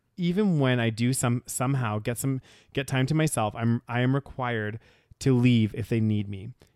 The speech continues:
If I do not, I'm punished. The recent example of this is when I went to see the new Spider-Man movie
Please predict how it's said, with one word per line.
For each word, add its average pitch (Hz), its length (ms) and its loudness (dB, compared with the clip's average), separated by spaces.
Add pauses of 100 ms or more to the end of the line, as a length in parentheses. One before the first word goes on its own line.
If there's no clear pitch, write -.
(120)
If 127 100 0
I 135 80 4
do 147 140 2
not, 123 340 2
I'm 117 220 0
punished. 104 500 -8 (100)
The 127 100 2
recent 156 280 2
example 117 520 0
of 113 160 -6
this 107 300 -4
is 110 140 -4
when 120 100 0
I 123 80 2
went 123 240 -2
to 156 100 -4
see 120 260 -2
the 113 100 -2
new 117 140 2
Spider-Man 131 420 0
movie 98 340 -6